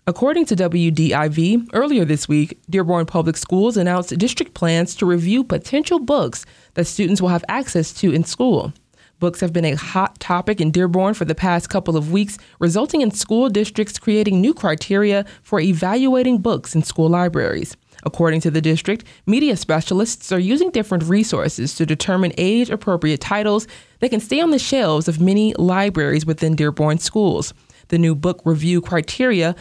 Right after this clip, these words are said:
comes after six books, including Push, The Lovely Bones, and This Book is Gay,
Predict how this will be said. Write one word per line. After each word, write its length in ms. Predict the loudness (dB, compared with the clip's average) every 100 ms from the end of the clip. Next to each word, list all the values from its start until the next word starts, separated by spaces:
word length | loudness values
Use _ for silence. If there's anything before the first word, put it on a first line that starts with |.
| -14 -6
comes 260 | -2 0
after 220 | -2 -2
six 360 | -2 -2 -4 -4
books, 380 | -4 -4 -6 -6
including 380 | -4 0 0 0
Push, 460 | -2 -2 0 -2 -8 _ -4
The 100 | 0
Lovely 320 | 0 0 0
Bones, 400 | 0 -2 -4 -2
and 240 | 0 0
This 240 | 0 -2 -2
Book 180 | -2
is 160 | -2 -2
Gay, 340 | 0 0 0